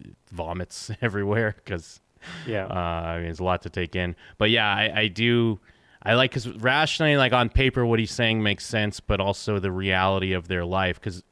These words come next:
Speaker 1: A J brings up that movie scene, but it's because they kinda still have to talk around it. I mean, even him and Meadow, uh, or even him and Carmilla, like, they can't always, they can't directly talk to Tony about the reality of their life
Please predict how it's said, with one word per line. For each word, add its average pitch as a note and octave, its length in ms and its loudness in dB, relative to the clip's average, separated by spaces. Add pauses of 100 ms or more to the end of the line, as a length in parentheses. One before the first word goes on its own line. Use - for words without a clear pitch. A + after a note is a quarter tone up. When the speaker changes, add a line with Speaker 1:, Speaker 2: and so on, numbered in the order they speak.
(600)
Speaker 1:
A C3 140 0
J B2 120 0
brings B2+ 280 2
up B2 160 2
that G#2+ 160 4
movie C#3 300 4
scene, A2 320 -2
but F#2+ 160 -2
it's - 120 -16
because A#2 720 0
they A2 120 -2
kinda B2+ 300 -2
still B2+ 220 0
have A#2+ 120 2
to F#2 80 -14
talk A2 340 0
around F#2+ 380 0
it. D2+ 100 -10
I E2+ 100 -6
mean, F#2+ 140 -4
even G#2 240 0
him G#2+ 160 -2
and G2 160 -4
Meadow, F#2+ 540 2 (680)
uh, F#2 240 -4
or G2+ 100 0
even G#2+ 180 0
him A2+ 140 2
and G#2+ 100 -2
Carmilla, G2+ 560 2
like, F2 180 -4
they G2+ 120 -2
can't C3+ 380 0
always, A2 460 0
they A2+ 120 -8
can't C#3 240 -2
directly G#2+ 480 0
talk G#2+ 300 0
to - 120 -16
Tony G#2 400 -4
about F2 360 0 (200)
the G2 120 -8
reality F#2 640 0
of D#2+ 140 -4
their E2+ 180 -2
life F2 420 -4